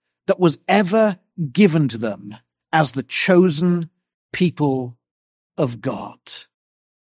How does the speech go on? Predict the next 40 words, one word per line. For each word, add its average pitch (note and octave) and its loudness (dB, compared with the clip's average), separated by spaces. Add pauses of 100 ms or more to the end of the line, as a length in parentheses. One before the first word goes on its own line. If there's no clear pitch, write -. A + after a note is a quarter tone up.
(400)
They D#3+ 0
rejected - -6
their F3 4
national F3 0
identity, D3 -4 (200)
the C#3+ -6
Israel C3+ 2
of G#2+ -8
God. - -8 (420)
They F#3 6
rejected F#3 2
the G3 2
adoption, E3 4
that E3 4
is, F3+ 6
they F3+ 4
were E3+ 4
made D#3+ 0
sons. D3+ 0 (280)
They F#3+ 8
rejected F#3+ 4
the A3 4
glory, A#3 8
that E3+ 2
is, F3 2
the G3 2
presence A3 2
of E3+ 0
God E3+ 4
in E3+ 0
their D#3 2
midst. D3+ 0 (320)
They G3+ 10
rejected G3+ 4
the G3+ 4
covenants, B3+ 2
of D#3 0
which G3 -2
the F#3+ 0
substance G#3+ 0